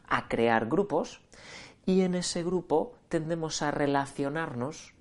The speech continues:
pues, con las personas de ese grupo de una manera determinada,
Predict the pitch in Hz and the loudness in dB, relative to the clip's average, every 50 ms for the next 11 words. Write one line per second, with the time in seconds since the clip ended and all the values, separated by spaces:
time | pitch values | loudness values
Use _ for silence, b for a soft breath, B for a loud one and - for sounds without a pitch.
0 | - - 120 117 - - - 123 117 117 120 113 - - _ 120 113 - - 143 | -8 -8 -8 -8 -8 -2 0 0 0 0 -4 -4 -8 -4 _ -4 -2 -2 -4 -2
1 | 123 110 107 120 123 - - 139 143 156 160 160 - 165 170 B B B B B | -2 -2 -4 -4 -6 -4 -2 -2 -2 -2 -2 0 0 0 0 B B B B B
2 | - 147 135 151 151 165 175 175 180 175 - - _ 131 135 131 127 131 131 135 | -4 0 2 2 2 2 -2 -6 -6 -10 -12 -12 _ -4 -4 -2 -2 -2 -2 -2
3 | 131 127 - - 123 120 123 113 110 107 104 95 85 - - - | -2 -4 -4 -6 -4 -2 -2 -4 -2 -4 -4 -6 -6 -8 -10 -14